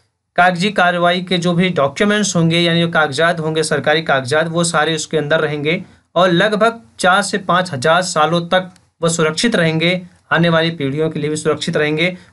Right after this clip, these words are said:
वो इस तरीके से टाइम कैप्सूल बनाया जाता है और इस तरीके से टाइम कैप्सूल को इतना नीचे डाला जाता है।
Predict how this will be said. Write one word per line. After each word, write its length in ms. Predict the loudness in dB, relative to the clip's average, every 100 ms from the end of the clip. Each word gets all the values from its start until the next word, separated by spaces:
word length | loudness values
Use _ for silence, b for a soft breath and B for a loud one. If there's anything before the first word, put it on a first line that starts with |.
| -6
वो 60 |
इस 220 | -2 0 0
तरीके 340 | -2 0 -2
से 140 | -2
टाइम 260 | 0 0 0
कैप्सूल 340 | -2 -2 -2
बनाया 260 | -2 0 2
जाता 300 | 0 0 2
है 240 | 2 0 B B B 2
और 120 | 2
इस 140 | 2
तरीके 260 | 0 0 -2
से 60 |
टाइम 220 | 0 -2 0
कैप्सूल 420 | -2 -2 -4 -2
को 100 | -4
इतना 280 | -4 -2 -2
नीचे 280 | 0 -2
डाला 220 | 0 0 0
जाता 260 | -2 -4
है। 180 | -6 -6